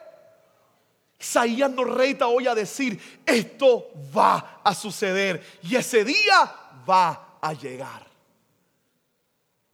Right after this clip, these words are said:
Y entonces el anuncio es, "¿Cómo vamos a vivir desde ahora hacia ese día?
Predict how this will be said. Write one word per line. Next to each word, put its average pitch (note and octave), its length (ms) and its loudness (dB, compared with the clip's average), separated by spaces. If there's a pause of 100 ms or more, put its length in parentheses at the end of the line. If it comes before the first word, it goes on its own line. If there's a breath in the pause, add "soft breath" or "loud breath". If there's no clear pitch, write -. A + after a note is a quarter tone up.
(540)
Y A#3 100 -6
entonces A3+ 360 -2
el B3+ 80 6
anuncio B3+ 400 0
es, - 60 -2
"¿Cómo C4 240 0
vamos D4 280 2
a D4 40 4
vivir C#4+ 340 -2
desde D4+ 300 -4
ahora D#4 320 2
hacia D4 160 -4
ese C4 180 -2
día? A3 380 -4